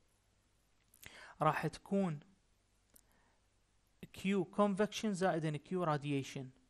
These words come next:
وبالتالي فإنه ال Q total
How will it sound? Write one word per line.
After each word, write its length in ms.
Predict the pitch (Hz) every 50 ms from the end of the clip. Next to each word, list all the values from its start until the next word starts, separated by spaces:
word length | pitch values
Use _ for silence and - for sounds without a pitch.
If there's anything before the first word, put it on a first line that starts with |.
| _ _ -
وبالتالي 680 | 160 147 165 160 - - - 202 185 175 151 143 139
فإنه 520 | 135 - - - 156 156 156 151 147 147
ال 100 | 151 147 139 -
Q 200 | - - 202 208 196 - 175
total 460 | 151 143 143 - 151 147 156 170 175